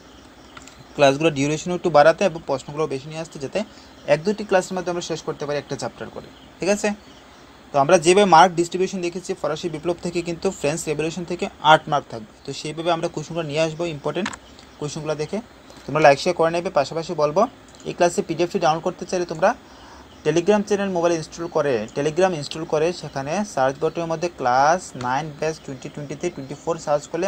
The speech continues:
আমাদের সাথে join করতে পারছো, অথবা video ডেসক্রিপশনের মধ্যে সেই চ্যানেলের link থাকবে, সেখান থেকেও join করতে পারবে। তো এই ছিল আজকে আমাদের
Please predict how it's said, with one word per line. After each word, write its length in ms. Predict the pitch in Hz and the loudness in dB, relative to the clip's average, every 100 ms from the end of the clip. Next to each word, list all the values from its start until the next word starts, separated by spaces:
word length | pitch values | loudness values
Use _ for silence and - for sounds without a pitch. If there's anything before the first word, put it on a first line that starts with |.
| 170 | -2
আমাদের 200 | 131 135 | -2 -6
সাথে 140 | 143 127 | -8 -6
join 160 | 120 117 | -6 -4
করতে 160 | 113 127 | -8 -6
পারছো, 200 | 127 - 139 | -6 -6 -6
অথবা 220 | - 175 233 - - - - 107 | -2 0 0 -2 -20 -18 -10 0
video 180 | 185 190 | 2 4
ডেসক্রিপশনের 500 | 175 170 214 - 208 208 | 4 2 -2 -4 0 2
মধ্যে 160 | 196 208 | 2 0
সেই 100 | 196 - | -2 -2
চ্যানেলের 380 | 151 143 160 180 139 | 0 2 4 6 6
link 140 | 135 135 | 2 0
থাকবে, 180 | 147 139 151 | -6 -6 -8
সেখান 220 | 101 - 135 | -10 -12 -12
থেকেও 180 | 170 170 | -4 -4
join 160 | 127 110 107 | -2 -6 -8
করতে 180 | 101 104 | -12 -10
পারবে। 200 | 101 98 - - - - - - - - - - - | -10 -12 -18 -20 -20 -20 -20 -20 -20 -20 -20 -20 0
তো 40 | 165 | 6
এই 60 | 196 | 6
ছিল 100 | 220 233 | 6 4
আজকে 140 | 214 226 | 6 2
আমাদের 200 | 220 | 2